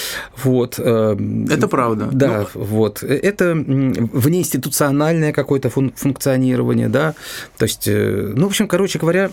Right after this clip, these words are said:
Speaker 1: м, такого ст-, э, этого пространства свободы остаётся всё меньше и меньше.
Speaker 2: Вы заговорили про симфоническую музыку. Э, по-прежнему для, э,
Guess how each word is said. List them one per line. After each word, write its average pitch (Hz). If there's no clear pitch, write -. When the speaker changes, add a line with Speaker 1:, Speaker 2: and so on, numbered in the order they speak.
Speaker 1:
м, 143
такого 143
ст-, -
э, 110
этого 127
пространства 127
свободы 156
остаётся 123
всё 117
меньше 123
и -
меньше. -
Speaker 2:
Вы 123
заговорили 127
про 110
симфоническую 117
музыку. 104
Э, 117
по-прежнему 196
для, 117
э, 120